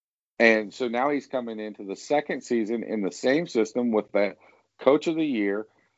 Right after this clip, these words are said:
Uh, he doesn't have to learn anything new. If he had that big of a jump during a pandemic with a brand new coach in a new system, what is it gonna look like when he's, when he's not learning everything new?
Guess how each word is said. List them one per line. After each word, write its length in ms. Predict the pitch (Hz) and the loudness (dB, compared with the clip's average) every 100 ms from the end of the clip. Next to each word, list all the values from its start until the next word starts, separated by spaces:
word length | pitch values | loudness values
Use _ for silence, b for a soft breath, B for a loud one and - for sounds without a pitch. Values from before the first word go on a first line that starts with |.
| _ - | _ -8
Uh, 200 | 113 110 | -2 -2
he 140 | 92 110 | -2 -6
doesn't 260 | 120 151 | -8 -8
have 180 | 143 143 | -10 -10
to 80 | 147 | -10
learn 240 | 143 135 123 | -10 -10 -10
anything 460 | 120 113 113 101 | -12 -12 -12 -8
new. 440 | 98 92 95 120 - _ _ _ _ _ _ _ _ _ _ _ _ _ | -6 -4 -4 -6 -10 _ _ _ _ _ _ _ _ _ _ _ _ _
If 200 | - 113 | -10 -10
he 200 | - 160 | -8 -8
had 320 | 165 156 117 98 | -4 -2 -2 0
that 260 | 123 117 | 0 0
big 200 | 131 139 | -4 -6
of 100 | 127 | -4
a 100 | 113 | -6
jump 520 | 95 90 123 135 - | -8 -6 -4 -4 -6
during 340 | 87 117 113 98 | -6 -6 -6 -8
a 60 | |
pandemic 800 | 90 - 113 113 92 101 127 85 92 _ _ _ _ | -10 -10 -8 -6 -2 -2 -2 -8 -14 _ _ _ _
with 180 | 117 - | -4 0
a 60 | 107 | 0
brand 400 | 92 107 120 113 | 2 2 2 0
new 160 | 107 | -4
coach 500 | - 123 117 104 - | 0 2 4 2 -4
in 160 | - 95 | -8 -6
a 80 | 92 | -4
new 200 | 113 120 | -4 -4
system, 500 | - 139 - 95 92 _ _ _ _ - | -4 -6 -6 -10 -10 _ _ _ _ -12
what 300 | 92 104 135 | 4 8 10
is 140 | 165 | 8
it 80 | 185 | 6
gonna 240 | 175 170 143 | 2 2 2
look 340 | 123 135 - | 2 0 2
like 380 | 131 113 107 _ _ | 2 2 -2 _ _
when 220 | 95 113 | -12 -10
he's, 220 | 110 104 _ _ _ _ _ _ _ - | -8 -10 _ _ _ _ _ _ _ -4
when 160 | 127 | 0
he's 180 | 123 95 | 0 0
not 360 | 110 131 151 113 | 0 0 0 -4
learning 340 | 101 92 85 | -8 -8 -14
everything 500 | 85 85 82 87 80 | -14 -16 -14 -12 -10
new? 280 | 80 69 | -8 -10